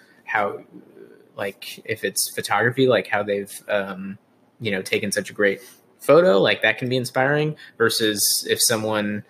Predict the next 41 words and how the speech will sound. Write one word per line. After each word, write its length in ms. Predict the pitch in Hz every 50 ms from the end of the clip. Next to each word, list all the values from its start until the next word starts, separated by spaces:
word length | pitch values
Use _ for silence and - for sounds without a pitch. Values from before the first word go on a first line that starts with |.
| - - _ _
does 260 | - 110 104 104 101 113
an 200 | 107 101 98 95
awesome 420 | - 107 104 101 - 117 107 104 107
piece 260 | - 113 107 - -
of 100 | 107 104
illustration 560 | 107 107 110 107 - 110 107 113 110 - 120
or 120 | 104 101 101
lettering 440 | 104 110 120 120 110 104 101 101
that 120 | 101 101 98
I, 140 | 98 95 - -
that 200 | 113 104 92 -
I 80 | 120 117
can 140 | 117 127 123
even 200 | 120 113 117 110
take, 220 | - 123 117 -
like, 180 | 123 113 101 -
a 40 |
little, 500 | 98 104 110 110 107 101 98 98 95 - - _ - - _ _ _
you 160 | - 117 104
know, 260 | 95 92 90 90 92 - _ _ _ -
nugget 400 | 113 117 117 123 110 113 107 101
of 120 | 101 95
inspiration 580 | 107 104 98 - - 107 104 104 98 - 107 101
from 380 | - - 104 98 95 98 95 - -
and, 200 | 107 104 104 95 -
and, 340 | 113 107 98 98 98 98 - -
and 240 | 110 101 95 98 95
input 320 | - 107 104 101 - 110 104
into 140 | 104 98 98
my 140 | 98 92 95
work, 300 | 101 98 95 95 - - - -
then, 340 | - 98 95 90 90 90 90 _ _ _ - _ - - _ _ _ -
uh, 440 | 110 98 92 85 82 73 - - 131 _ _ _ _ -
I, 160 | - 101 101
I 140 | - 98 107
like 240 | 104 101 104 104 -
to 60 | -
do 100 | - 101
that 240 | 95 107 110 - -
too. 220 | - - 113 107 -
So, 340 | - - - 104 104 104 117